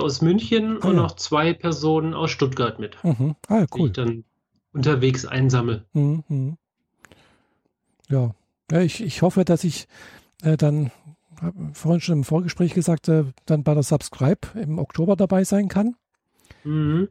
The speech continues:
Speaker 2: Äh, das passt da gerade. Das ist nämlich gerade das Wochenende, wo ich wieder aus Japan zurück bin.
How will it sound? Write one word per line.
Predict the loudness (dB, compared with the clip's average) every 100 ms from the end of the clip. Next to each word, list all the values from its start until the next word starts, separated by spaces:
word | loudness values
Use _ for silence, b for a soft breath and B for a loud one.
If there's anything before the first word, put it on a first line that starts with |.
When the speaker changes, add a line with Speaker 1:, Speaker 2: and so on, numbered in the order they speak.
| -4
Speaker 2:
Äh, | -2 0
das | 0 -4
passt | -2 -2 0 -2
da |
gerade. | 0 0 2
Das | 0 -2
ist | 0 0
nämlich | -2
gerade | -2 -2
das | 0 0
Wochenende, | 2 2 2 2
wo | 0
ich | 0
wieder | 0 2
aus | 0 -2 -8 -2
Japan | 0 0 0
zurück | 0 -4
bin. | -4 -6